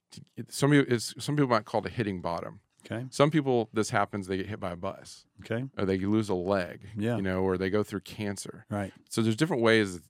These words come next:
Speaker 1: that
Speaker 2: Sure.
Speaker 1: people, this process can happen for you, or they, or they're, they're, somebody close to them dies.
Speaker 2: Yep.
Speaker 1: But for me, this is how, this was my process.
Speaker 2: Mm-hmm.
Speaker 1: And when I got to that point where I had nothing out, I just saw myself as, like,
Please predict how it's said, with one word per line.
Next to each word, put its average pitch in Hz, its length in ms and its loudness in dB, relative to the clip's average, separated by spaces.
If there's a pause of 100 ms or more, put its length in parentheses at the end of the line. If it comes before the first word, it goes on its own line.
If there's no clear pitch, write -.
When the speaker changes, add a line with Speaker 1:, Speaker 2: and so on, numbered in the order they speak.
Speaker 1:
that 104 80 2
Speaker 2:
Sure. 107 120 0
Speaker 1:
people, 101 380 2 (180)
this 101 220 0
process 95 440 4
can 90 160 -6
happen 98 300 -2
for - 140 -10
you, - 60 -6
or 107 100 4
they, 107 120 6
or 113 240 2
they're, 104 280 4 (680)
they're, 101 160 0 (340)
somebody 117 240 -2
close 127 200 0
to - 60 -12
them 92 140 0
dies. - 460 -6
Speaker 2:
Yep. 110 140 0 (220)
Speaker 1:
But 107 240 6
for 123 140 0
me, 139 160 6
this 117 180 0
is 104 80 -8
how, 98 280 6 (120)
this 110 220 4
was 113 100 2
my 92 140 4
process. - 520 -8
Speaker 2:
Mm-hmm. 107 360 -4
Speaker 1:
And 110 160 4
when 117 100 6
I 110 120 8
got 117 320 2
to 117 120 -6
that 110 240 2
point 104 280 0
where 98 440 0 (480)
I 117 120 8
had 117 100 6
nothing 110 460 4
out, 101 240 2
I 101 120 2
just 101 240 -4
saw 110 140 6
myself 104 420 2
as, 87 120 -4
like, 90 320 -2